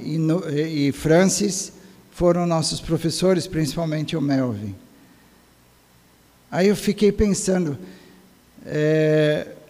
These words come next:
e descobri o quê? Que no mover do Espírito Santo em, de mil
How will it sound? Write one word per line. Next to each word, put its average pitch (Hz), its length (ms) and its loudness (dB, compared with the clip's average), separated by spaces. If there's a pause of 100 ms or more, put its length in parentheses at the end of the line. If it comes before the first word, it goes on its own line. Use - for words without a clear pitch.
(880)
e 160 140 -2
descobri 185 600 4
o 202 80 6
quê? 151 500 2 (1300)
Que 190 140 2
no 190 640 4 (180)
mover 160 460 4
do 202 80 -4
Espírito 190 480 -4
Santo 170 600 -4 (120)
em, 151 320 -6 (540)
de 139 160 -4
mil 190 340 6